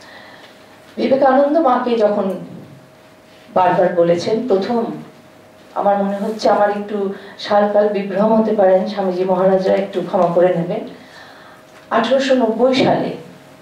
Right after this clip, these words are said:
বিবেকানন্দ যখন তার ভারত ভ্রমণে বেরোলেন পরিব্রাজক হিসাবে, সেই যাত্রা কিন্তু পরে বারবার তিনি বলেছেন তাকে কিভাবে সাধারণ দরিদ্র ভারতবাসীকে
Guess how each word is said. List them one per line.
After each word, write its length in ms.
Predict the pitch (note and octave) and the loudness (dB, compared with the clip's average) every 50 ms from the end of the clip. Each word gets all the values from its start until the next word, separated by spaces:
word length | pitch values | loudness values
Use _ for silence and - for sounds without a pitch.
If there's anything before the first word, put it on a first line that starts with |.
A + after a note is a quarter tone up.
| - - - - - - - - - - - - | -20 -20 -20 -20 -20 -20 -20 -20 -20 -16 -8 -4
বিবেকানন্দ 600 | G3 G3+ A3+ G#3+ G3+ G3 G3 G3 G3 G3+ G#3+ G#3 | -2 0 0 2 2 0 0 -2 -2 -2 0 2
যখন 380 | - F#3 D#3+ - - F#3+ F3 F3 - - F3+ - - - - - - - - - - - | 2 2 2 0 0 0 -2 -2 -2 -4 -8 -12 -14 -18 -20 -20 -20 -20 -20 -12 -6 -2
তার 240 | F3+ E3+ E3 E3 E3 E3 E3 - - - - - - - - | 0 0 2 0 0 -2 -6 -12 -16 -20 -20 -20 -18 -10 -4
ভারত 260 | - G3+ F#3+ G3+ G#3+ G3+ - - | 0 0 0 0 -2 -4 -6 -4
ভ্রমণে 340 | G3 F3+ F3+ F#3 F#3 E3+ | -4 -4 -2 -2 -2 -2
বেরোলেন 560 | E3+ E3+ D#3+ D#3+ E3+ E3 F3+ G3 - - - - - - | 0 0 0 2 2 2 2 2 0 -2 -6 -8 -4 0
পরিব্রাজক 600 | G3 F3+ F3 E3+ - F3+ E3+ D#3+ E3 - G3 F#3 F#3+ - | 2 2 2 2 0 0 0 0 0 0 -2 -2 -4 -4
হিসাবে, 460 | F3 D#3+ - F3+ D#3+ F#3+ B3+ - - - - - - - - - - - - - - - - | -6 -4 -2 0 0 2 0 0 0 -2 -6 -12 -16 -20 -20 -20 -20 -20 -20 -20 -20 -16 -8
সেই 260 | - - B3+ C4+ B3+ | -2 0 0 2 2
যাত্রা 400 | B3+ A3 G3+ G3+ - - C4+ D4 | 2 2 0 0 0 0 0 2
কিন্তু 580 | D4 D4 E4 C#4+ - - - G3+ F#3 F#3+ - - | 2 2 2 2 2 0 0 0 0 0 0 0
পরে 380 | A3+ G#3+ G#3+ A3 A3 B3 B3 - - - | -2 0 0 2 2 0 0 -2 -4 -2
বারবার 520 | A3 G#3+ A3 A3 A3+ A#3 B3 C4 B3+ C4 | 0 2 2 2 2 2 2 0 0 -2
তিনি 180 | C4 C4 B3+ C4 | -2 0 0 2
বলেছেন 600 | - G3 G#3 G#3+ G#3+ G#3+ - A#3 A#3 A#3 B3 B3+ | 2 2 2 2 2 0 0 0 0 0 0 0
তাকে 260 | B3 F#3+ F#3+ - A#3 | 0 -2 -2 -2 -4
কিভাবে 640 | A#3 - A3+ A3+ A3+ G#3 A#3+ A#3 A#3+ G#3 - - - - - - - - - - - | -6 -8 -8 -6 -2 0 0 2 2 0 -2 -2 -4 -10 -14 -18 -20 -20 -16 -8 -2
সাধারণ 480 | - A3 A3 A3 A3+ A3+ A3+ A3+ A#3 | 0 2 2 4 4 4 4 2 2
দরিদ্র 540 | A3+ G3 G#3 G#3+ A3 A#3 A3 - G#3+ A3 A3 | 0 0 0 0 0 0 -2 -2 0 2 2
ভারতবাসীকে 960 | - G3+ G#3 G3+ G#3 G#3 G3+ G3+ G#3 G3+ G#3 A3+ A3 F3+ F#3+ F#3+ G3 A#3+ - | 4 4 4 4 2 2 2 2 2 0 0 -4 -2 0 2 2 2 0 -2